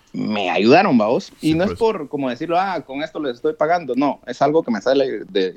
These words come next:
Speaker 1: del corazón.
Speaker 2: Claro.
Speaker 1: Entonces, vamos a ver, ¿de qué estamos hablando? <laughs>
Speaker 2: Puta, ya se me olvidó.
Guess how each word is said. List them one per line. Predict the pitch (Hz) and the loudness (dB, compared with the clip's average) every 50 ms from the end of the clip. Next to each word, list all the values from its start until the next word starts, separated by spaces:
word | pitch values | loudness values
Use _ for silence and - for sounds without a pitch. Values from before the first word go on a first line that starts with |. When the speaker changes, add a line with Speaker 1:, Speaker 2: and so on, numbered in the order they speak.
| - - | -14 -4
Speaker 1:
del | 95 - - | 0 0 2
corazón. | - 131 110 - - - 339 - - _ _ _ _ _ | 4 4 2 4 4 2 2 2 -4 _ _ _ _ _
Speaker 2:
Claro. | - 104 95 80 76 76 - - - - _ - _ _ _ - - - - - _ _ _ _ _ _ _ _ _ _ _ _ - | -6 -2 -2 -2 -2 -4 -6 -12 -18 -20 _ -20 _ _ _ -20 -20 -20 -20 -20 _ _ _ _ _ _ _ _ _ _ _ _ 0
Speaker 1:
Entonces, | 131 131 139 131 - 160 160 156 151 - 151 147 139 - 117 | 2 2 2 4 4 4 4 4 4 4 4 4 4 4 4
vamos | 131 139 147 151 | 4 4 6 4
a | 139 139 | 2 0
ver, | 139 - - 131 113 | -2 -2 -2 -2 0
¿de | 113 113 | 0 2
qué | - 147 | 2 2
estamos | 147 175 156 156 151 | 2 2 2 2 -2
hablando? | 143 131 147 170 185 185 240 | -2 0 0 0 2 0 0
<laughs> | - - - - - - - - _ _ _ _ _ | -2 -2 -8 -12 -16 -20 -20 -20 _ _ _ _ _
Speaker 2:
Puta, | - 143 117 113 107 | 0 2 2 4 4
ya | 110 117 | 4 4
se | 120 | 4
me | 143 131 | 2 2
olvidó. | 110 92 92 101 120 131 | 2 4 4 4 4 4